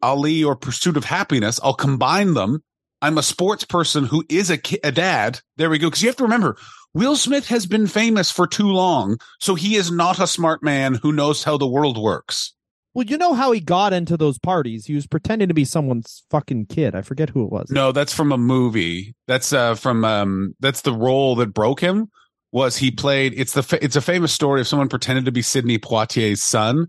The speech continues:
Speaker 1: and got his way into, uh, New York high society. I can't remember what the, it's called, but the original
Speaker 2: Oh,
Speaker 1: movie
Speaker 2: that's the one where he's got the dude kiss, and then he, and eventually he gets, uh, they're like, uh, "Oh, you're on,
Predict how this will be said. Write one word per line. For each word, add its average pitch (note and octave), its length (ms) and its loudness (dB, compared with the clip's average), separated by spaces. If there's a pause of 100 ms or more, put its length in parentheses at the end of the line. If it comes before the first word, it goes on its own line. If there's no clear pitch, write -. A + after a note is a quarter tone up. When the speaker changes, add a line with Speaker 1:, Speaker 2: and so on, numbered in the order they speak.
(460)
Speaker 1:
and A#2+ 200 0
got A2+ 200 2
his A2+ 120 0
way A2+ 220 2
into, G#2+ 1040 0
uh, G#2 180 2
New G#2 160 0
York A2 240 2
high G#2 160 -2
society. A#2 720 -2
I - 60 -16
can't B2 240 -6
remember A#2 220 0
what A2 100 -2
the, G#2+ 160 -8
it's A#2 120 -6
called, B2 380 0 (460)
but B2 140 0
the C#3+ 100 2
original D3 320 2
Speaker 2:
Oh, D3 40 2
Speaker 1:
movie - 80 2
Speaker 2:
that's - 120 -2
the A#3 80 2
one A3+ 180 0
where A3 120 -2
he's G3+ 160 0
got F#3+ 240 0
the E3+ 100 -4
dude E3+ 340 -4
kiss, F3 300 0
and D#3 160 -4
then D3+ 140 -4
he, D3 400 -6 (120)
and D3+ 200 0
eventually D3 480 2
he C3 100 0
gets, C3 340 -4
uh, B2 320 -4
they're B2+ 140 -2
like, A#2 220 -4 (640)
uh, B2 360 0
"Oh, D3+ 200 6
you're D3 220 6
on, C3 280 0